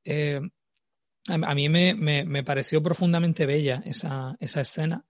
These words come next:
eh, por, por la capacidad de eso, para, para transmitir todas estas, eh, emociones mediante el ritmo de la cámara, de los actores, el tipo de baile, lo, el,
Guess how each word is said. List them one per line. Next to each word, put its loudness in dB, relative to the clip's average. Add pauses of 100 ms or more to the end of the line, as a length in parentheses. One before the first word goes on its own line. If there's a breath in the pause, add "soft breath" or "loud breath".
(600 soft breath)
eh, 0
por, 0
por -2
la 0
capacidad 0
de 2
eso, -2
para, -4
para -4
transmitir 0
todas 2
estas, -2
eh, -4
emociones -2
mediante -2 (800 soft breath)
el 2
ritmo 6
de 6
la 6
cámara, 2
de 0
los -2
actores, -2
el -6
tipo 0
de 4
baile, 0 (300 soft breath)
lo, -2
el, -2